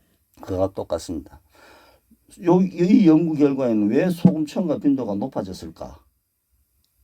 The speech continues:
거기에 대한 연구는 없습니다. 바로 소금이 부족했기 때문에 소금 첨가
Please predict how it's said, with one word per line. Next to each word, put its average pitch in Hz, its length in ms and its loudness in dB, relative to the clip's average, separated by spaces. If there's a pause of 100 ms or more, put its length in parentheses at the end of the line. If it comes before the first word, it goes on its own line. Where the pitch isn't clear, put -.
(720)
거기에 170 420 0
대한 131 400 -4
연구는 113 380 -2
없습니다. - 480 -14 (2250)
바로 98 220 -4
소금이 131 420 -2
부족했기 117 580 -8
때문에 104 240 -6
소금 101 280 -8
첨가 113 340 -6